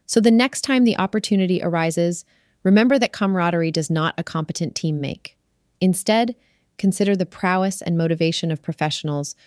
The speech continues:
who merit their position based on skill, not personal connection. This way,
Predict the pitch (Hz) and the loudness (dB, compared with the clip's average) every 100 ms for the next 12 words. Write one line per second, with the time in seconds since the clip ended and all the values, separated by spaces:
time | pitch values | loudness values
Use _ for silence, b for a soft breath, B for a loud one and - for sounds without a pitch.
0 | b 185 175 175 202 - 190 190 185 165 | b 2 4 4 2 0 -2 -2 -2 -2
1 | 156 160 156 156 - 156 147 - 180 160 | -2 -2 -2 -2 -2 -4 -4 -4 0 0
2 | 143 - _ _ 180 175 - 180 - 165 | -2 -8 _ _ -4 -4 -2 -4 -2 -4
3 | 156 - 151 139 - - 151 _ _ _ | -4 -4 -4 -4 -8 -10 -12 _ _ _
4 | _ _ _ _ 190 196 185 170 175 | _ _ _ _ 0 0 0 0 -2